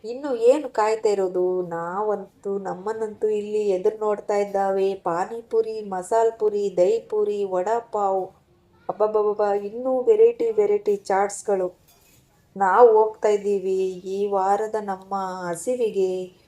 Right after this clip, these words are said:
ಒಂದು ಚಾಟ್ ಟ್ರೀಟ್ ಕೊಡುವ ಅಂತ. ಬನ್ನಿ, ನೀವು ಮಿಸ್ ಮಾಡಬೇಡಿ. ವಿಡಿಯೋ ಇಷ್ಟ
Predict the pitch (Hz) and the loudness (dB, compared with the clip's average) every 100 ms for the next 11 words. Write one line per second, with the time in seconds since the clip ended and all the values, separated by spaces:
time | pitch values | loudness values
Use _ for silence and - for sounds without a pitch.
0 | _ _ _ - 233 254 254 254 247 247 | _ _ _ 6 6 6 -4 -4 -2 -4
1 | 247 _ - 247 254 269 - _ - 233 | -6 _ -4 0 2 -2 -6 _ -8 -6
2 | 233 - - 214 202 190 180 196 220 202 | -6 -4 -2 0 0 0 -2 -4 -6 -8
3 | 175 - _ _ _ _ 185 247 269 269 | -10 -10 _ _ _ _ 0 0 0 -4
4 | 226 220 247 240 214 202 - 208 202 190 | -2 0 2 2 -2 -6 -6 -4 -2 0
5 | 185 185 180 180 185 202 247 _ _ _ | 0 0 -2 -6 -10 -14 -16 _ _ _
6 | _ _ _ _ _ _ _ _ _ _ | _ _ _ _ _ _ _ _ _ _
7 | - 202 285 285 277 269 269 269 220 233 | -12 -6 -4 0 4 6 6 4 0 -6
8 | 233 | 2